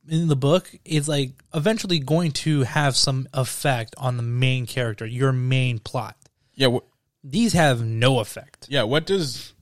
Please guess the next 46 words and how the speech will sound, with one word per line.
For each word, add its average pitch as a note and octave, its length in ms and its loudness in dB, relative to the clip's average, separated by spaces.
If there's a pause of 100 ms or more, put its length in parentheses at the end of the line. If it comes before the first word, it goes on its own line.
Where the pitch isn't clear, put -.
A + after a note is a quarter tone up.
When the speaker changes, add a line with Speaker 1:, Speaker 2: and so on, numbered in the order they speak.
(320)
Speaker 2:
maybe D#3+ 240 6
Mando, C#3 920 6 (300)
maybe D3+ 200 6
that D#3+ 280 6
episode C3+ 340 4
five C3 260 8
would C#3 80 2
have C3 60 -2
been C#3 140 0
fine, C#3+ 220 0 (120)
but G#2+ 180 0
having D3+ 360 0
episode C3 420 4
six - 360 4
now B2 180 8
just A2+ 220 2
with G#2+ 100 4
Grogu B2 400 8
trying A2+ 160 0
to G2 80 -6
choose F#3 440 8 (340)
what A#2 140 4
to A#2 80 -2
do C3 200 -2
and C3 80 0
what A#2+ 140 4
not C3 200 2
to C3 80 -4
do, C3+ 140 4 (400)
like, A#2 300 2
that's C#3 340 4
just B2 340 -2
completely A#2+ 440 4
off, G2 440 0
'cause G#2 240 0
then A2 240 4
what B2+ 200 6
is C3+ 120 -4
Grogu, C3+ 440 4 (100)
how C#3 160 6
is C3 140 2
Grogu C3 320 0
connected B2+ 380 0
to G#2+ 420 2 (440)
Boba A#2+ 280 4
Fett? D2 280 -14